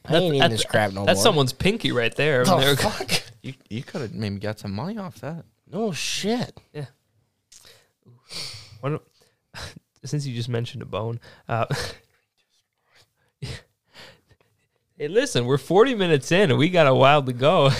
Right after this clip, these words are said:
Speaker 1: This is not good.
Speaker 2: This is not, no, it's good. It's good. This is what the podcast needs.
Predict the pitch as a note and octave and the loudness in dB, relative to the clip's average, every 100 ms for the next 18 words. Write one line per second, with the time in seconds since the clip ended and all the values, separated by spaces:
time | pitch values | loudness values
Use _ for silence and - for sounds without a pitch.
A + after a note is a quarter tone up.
0 | - - - A#2 A2+ A2+ A2 - F#2+ G#2 | -4 -4 -2 0 -2 -4 -8 -10 -12 -14
1 | - _ - C#3 C#3+ B2+ A#2+ - D3 E3+ | -18 _ -10 -8 -4 -4 -4 -2 0 2
2 | B2+ C#3+ D3 - E3 G3+ C#3 - C#3+ B2 | 2 0 -2 -4 2 4 2 0 -2 0
3 | - D#3 D#3 - F3 F3+ D3+ - D#3 E3 | 2 4 4 0 -2 0 0 0 0 0
4 | - D3 C3 C3 D#3 C#3 F#2+ | -2 -4 -4 -4 -4 -4 -8